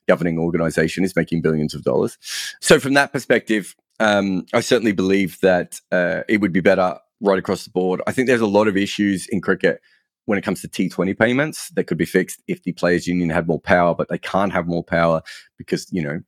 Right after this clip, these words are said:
Pakistan and India specifically, but also, you know, Sri Lanka and Bangladesh.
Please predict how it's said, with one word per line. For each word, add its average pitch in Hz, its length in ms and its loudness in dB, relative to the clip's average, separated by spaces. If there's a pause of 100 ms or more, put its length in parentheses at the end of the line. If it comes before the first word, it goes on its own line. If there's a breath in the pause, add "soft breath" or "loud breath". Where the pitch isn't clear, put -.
(120)
Pakistan 85 500 -2
and 80 100 -2
India 80 400 2
specifically, 87 640 0
but 90 160 2
also, 85 420 0 (140)
you 87 80 -4
know, 80 140 -4
Sri 87 180 -2
Lanka 82 300 2
and 80 100 -2
Bangladesh. 80 680 0